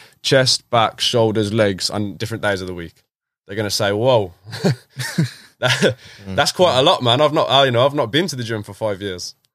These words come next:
Speaker 1: So, you know, you go in, you say, "Right, why don't you just go in and do a fitness class?
Speaker 2: Mm.
Speaker 1: Come and have a P T, I'll show you some weights."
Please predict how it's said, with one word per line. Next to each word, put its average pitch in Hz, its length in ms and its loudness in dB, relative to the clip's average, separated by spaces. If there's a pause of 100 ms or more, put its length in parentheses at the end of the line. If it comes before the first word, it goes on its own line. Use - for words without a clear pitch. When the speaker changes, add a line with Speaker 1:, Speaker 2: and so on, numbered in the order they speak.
(400)
Speaker 1:
So, - 140 -10
you 127 120 -2
know, 110 60 0
you 117 160 -2
go 139 220 0
in, 123 160 0
you 123 80 -2
say, 123 180 0
"Right, 120 320 0
why 147 140 0
don't 156 100 -2
you 147 80 -6
just 160 200 -8
go 147 160 2
in 143 60 0
and 135 80 0
do 127 100 0
a 117 40 0
fitness 101 280 -8
class? - 340 -12 (520)
Speaker 2:
Mm. 95 200 -12 (800)
Speaker 1:
Come 156 120 -6
and 156 60 0
have 143 120 2
a 131 40 0
P 123 200 0
T, 120 180 0
I'll 98 100 2
show - 140 -8
you 107 80 -6
some 101 220 -8
weights." 90 420 -12